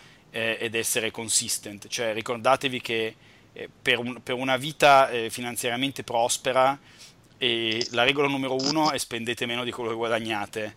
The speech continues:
la regola numero due è provate a spendere ancora di meno e a guadagnare ancora di più, eh, e a non fare grosse cazzate quando investite. Quindi precisamente, cioè, quale E T F Europa o quale E T F mondo, ehm,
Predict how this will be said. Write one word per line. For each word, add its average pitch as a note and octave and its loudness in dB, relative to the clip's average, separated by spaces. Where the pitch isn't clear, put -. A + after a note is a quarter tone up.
la A2+ -2
regola C#3+ 2
numero C#3 0
due C3 0
è A#2 0
provate B2+ 2
a A#2+ -2
spendere A#2+ -4
ancora A#2 -2
di A#2 -6
meno A2+ -2
e A2 -6
a G#2+ -6
guadagnare A2+ -2
ancora A2+ -6
di B2 -4
più, C3+ -4
eh, B2 4
e C3 6
a C3 8
non C#3 2
fare B2 6
grosse A#2+ 0
cazzate A#2 0
quando A2+ -4
investite. A2 -10
Quindi B2 -4
precisamente, C3+ -2
cioè, A2+ 0
quale C#3 10
E C3 4
T B2+ 0
F - -6
Europa A#2+ 0
o A2 -4
quale A#2 0
E - -2
T A#2+ -2
F A#2 -6
mondo, A#2 -6
ehm, A2+ -8